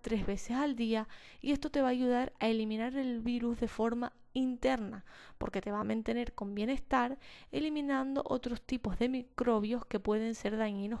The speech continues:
para la salud. O sea, que te va a ayudar de forma doble. Aparte del aceite de orégano, también puedes utilizar lo que es el vinagre de sidra de manzana.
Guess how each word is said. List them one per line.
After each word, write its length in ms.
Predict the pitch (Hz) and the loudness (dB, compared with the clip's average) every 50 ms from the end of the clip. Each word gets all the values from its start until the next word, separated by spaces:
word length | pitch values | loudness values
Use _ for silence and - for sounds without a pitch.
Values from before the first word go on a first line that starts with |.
| - - - | -8 -4 0
para 220 | - 214 208 202 | 0 2 2 0
la 120 | 196 196 190 | -2 -4 -4
salud. 340 | - - 202 208 196 185 - - - - - - - - - | -4 0 4 4 4 4 2 -4 -16 -18 -18 -18 -20 -20 -10
O 20 | - | -6
sea, 160 | - 196 180 | -4 -4 -4
que 100 | - - | -4 -4
te 120 | - 202 | -2 0
va 80 | 202 - | 0 0
a 40 | 220 | 2
ayudar 440 | 226 233 233 226 220 220 226 262 - - - - - - | 2 2 2 2 2 0 0 -2 -6 -12 -16 -18 -12 -6
de 100 | - 214 | -4 -4
forma 460 | 208 - - 208 202 190 190 185 190 - - | -2 0 0 0 0 0 0 -2 -4 -4 -8
doble. 500 | 196 190 185 208 185 - - 208 - - - - - - - - - - - - - - - - - - | -6 0 2 2 2 0 -2 -8 -10 -12 -14 -14 -14 -14 -16 -16 -16 -18 -20 -18 -18 -18 -18 -18 -8 -2
Aparte 400 | - - - - 302 330 - 339 | 0 4 4 4 4 4 4 2
del 140 | 330 320 285 | 4 4 4
aceite 420 | 233 - - 240 240 226 - 208 | 2 2 4 2 2 4 4 2
de 80 | 196 196 | 2 4
orégano, 560 | 196 202 254 269 254 220 202 202 214 220 233 | 4 4 4 4 2 0 0 -2 -2 -4 -4
también 400 | - - 202 202 208 226 233 233 | -4 -4 -4 -2 -2 -2 -2 0
puedes 240 | - 240 247 254 226 214 | 0 2 2 2 2 0
utilizar 760 | 220 220 - 208 196 190 185 - - 240 240 226 214 220 226 - - - - - - | -2 -2 -2 -4 -4 -4 -6 -4 -4 -2 -2 -2 -2 -4 -6 -12 -16 -18 -18 -16 -8
lo 200 | - 220 214 202 | -4 -2 -2 -2
que 100 | - 208 | -2 -4
es 100 | 175 185 | -2 -2
el 100 | 226 233 | 0 2
vinagre 400 | 226 220 208 208 208 214 233 254 | 2 2 2 2 2 2 0 0
de 160 | 254 247 233 | 0 0 0
sidra 380 | - - - 214 202 220 233 247 | -2 -2 -2 0 0 2 2 0
de 100 | 254 233 | 0 0
manzana. 600 | 202 202 202 196 - - - - - - 208 | 0 0 -2 -2 -4 -4 -4 -4 -4 -6 -10